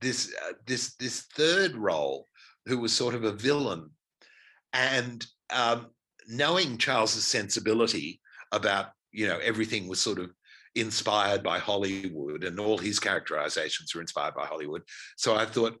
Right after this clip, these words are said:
"All right, well, I'll, I'll do the same thing. I'll find a way in," sort of. And so I decided I was gonna play Julius Caesar as Robert Preston. Um, I can't remember with Calpurnia, but the third one, I thought I, I'd play him as Addison DeWitt from All About Eve.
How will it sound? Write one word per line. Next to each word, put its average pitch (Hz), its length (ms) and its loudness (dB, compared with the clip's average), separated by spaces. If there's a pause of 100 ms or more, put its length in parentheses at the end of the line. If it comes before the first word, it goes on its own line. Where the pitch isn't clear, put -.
"All 147 120 0
right, 113 220 2
well, 127 140 -2
I'll, 170 280 -2 (160)
I'll 185 140 0
do 143 180 2
the 98 100 -4
same 90 300 -2
thing. 104 320 -6 (220)
I'll 120 180 2
find 107 320 0
a 107 60 2
way 107 380 2
in," 90 280 -6 (220)
sort 104 260 0
of. 101 180 -2 (140)
And 104 120 -4
so 123 200 4
I 117 140 4
decided 120 480 -2
I 113 60 4
was 110 100 2
gonna 131 180 0
play 117 400 0 (100)
Julius 117 380 -4
Caesar 101 340 0
as 98 140 -2
Robert 110 320 0
Preston. 95 560 -2 (520)
Um, 107 240 0
I - 80 -4
can't 143 180 -2
remember 120 260 -2
with 98 140 -4
Calpurnia, 98 580 -2
but 101 140 -6
the 107 80 -12
third 165 340 4
one, 98 200 0
I 95 80 0
thought 104 300 -2
I, 101 200 2
I'd 101 220 -2
play 110 260 0
him 104 80 -4
as 98 120 -2
Addison 117 440 0
DeWitt 95 380 -4 (360)
from 95 460 0
All 98 220 2
About 90 300 0
Eve. 73 180 -4